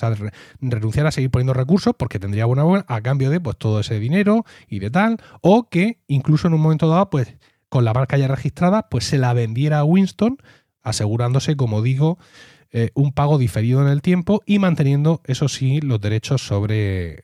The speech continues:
sobre la ropa. Eh, Winston, como, como empresa matriz en Estados Unidos, eh, dio muchísimas vueltas, eh,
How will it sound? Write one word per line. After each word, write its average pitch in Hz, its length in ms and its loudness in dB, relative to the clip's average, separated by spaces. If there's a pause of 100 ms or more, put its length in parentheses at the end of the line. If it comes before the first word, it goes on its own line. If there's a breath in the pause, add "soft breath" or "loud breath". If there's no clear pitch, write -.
sobre 95 320 -4
la 87 120 -6
ropa. 87 320 -10 (640 loud breath)
Eh, 135 460 0 (160)
Winston, 202 760 -2 (120)
como, 113 500 0 (440)
como 104 200 0
empresa 143 320 0
matriz 147 360 -2
en 123 80 -2
Estados 139 300 -2
Unidos, 135 360 0
eh, 104 200 -4
dio 120 220 -2
muchísimas 110 500 -4
vueltas, 175 840 0
eh, 98 500 -4